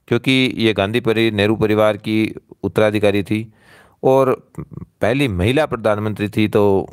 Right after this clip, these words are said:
मतदाताओं में बहुत ज़्यादा लोकप्रिय हुई। दूसरा, इसके जो कार्यक्रम थे, प्रगतिशील कार्यक्रम, प्रगतिशील कार्यक्रम जो इसने चलाए थे, कार्यक्रमों की घोषणा कह सकते हो, है ना?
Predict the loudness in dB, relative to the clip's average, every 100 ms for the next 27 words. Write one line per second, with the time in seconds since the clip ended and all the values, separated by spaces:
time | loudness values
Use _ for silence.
0 | -8 -2 0 0 0 0 0 0 0 0
1 | 0 2 0 0 0 -2 0 2 0 -6
2 | _ _ _ _ -20 _ -2 0 2 2
3 | 0 0 -2 0 0 0 0 2 0 0
4 | -2 0 0 -2 -6 -2 0 0 0 0
5 | 2 2 2 2 2 0 0 -2 -4 -10
6 | -18 -20 -20 _ _ _ _ _ -2 0
7 | 0 0 -2 2 2 2 -2 -8 _ _
8 | _ _ _ -2 2 2 0 0 0 -2
9 | -4 -6 -18 -12 -2 2 2 0 -2 2
10 | 2 2 0 -2 0 0 0 0 0 -2
11 | -2 -2 0 0 -2 0 -2 -2 -4 -2
12 | 0 -2 -6 _ _ -20 -20 _ -4 -2
13 | -2